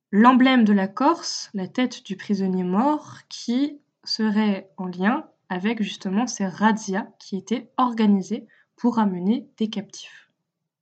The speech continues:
La traite arabe sur le peuple noir a commencé en six cent cinquante-deux, d'après les sources, vingt ans après la mort de Mohammed, lorsque le général arabe Abdallah Ben Saïd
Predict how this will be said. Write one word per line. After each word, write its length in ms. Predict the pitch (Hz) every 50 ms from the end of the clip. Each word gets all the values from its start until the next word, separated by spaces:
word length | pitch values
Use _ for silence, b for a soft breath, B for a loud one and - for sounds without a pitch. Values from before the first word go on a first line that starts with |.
| _ _ _ _ _ _ _ _ _ _ _ _ _ _ _ _ _ _ _ - - _ _ _ _ _ _ _ _ _ _ _ _ _ _ _ _ _ _ _ _ _ _ _ _ _ _ _ _ _ _ _ _ _ _ _ _ _ _ _ -
La 200 | 220 214 220 226
traite 680 | 226 - - - 302 294 285 294 - - - - - _ _ _ - -
arabe 640 | 208 208 202 214 254 302 330 247 208 202 190 196 -
sur 460 | - - - - - 202 202 185 185
le 100 | 180 175
peuple 520 | 175 - 208 202 202 - - - 196 185 180
noir 520 | 175 180 185 208 262 294 302 285 - - -
a 80 | - 196
commencé 760 | 202 - - 269 247 233 220 220 - - 226 247 277 311 320 -
en 140 | 202 202 196
six 180 | - - 285
cent 160 | 254 - 285 262
cinquante-deux, 640 | - - 240 226 - 214 202 185 185 196 233 285
d'après 300 | 240 208 185 - - 208
les 140 | 190 190 185
sources, 520 | - - - 226 214 175 - - - - _ -
vingt 380 | 196 180 185 247 285 285 285 -
ans 100 | 294 302
après 320 | 262 214 214 - - 233
la 100 | 220 202
mort 300 | 190 208 240 277 269 247
de 140 | 208 208 208
Mohammed, 600 | 208 214 208 - - 185 175 202 233 220 190 - _ _ _ b b b b b b b b b
lorsque 360 | 208 220 240 233 - - - 311
le 160 | 285 285 254
général 580 | 226 247 247 240 233 226 226 214 202 - - -
arabe 420 | 226 220 214 214 208 185 202 202 -
Abdallah 460 | 220 233 220 214 214 220 214 214 208
Ben 180 | 202 202 190 185
Saïd 560 | - - - 185 190 214 269 254 - 185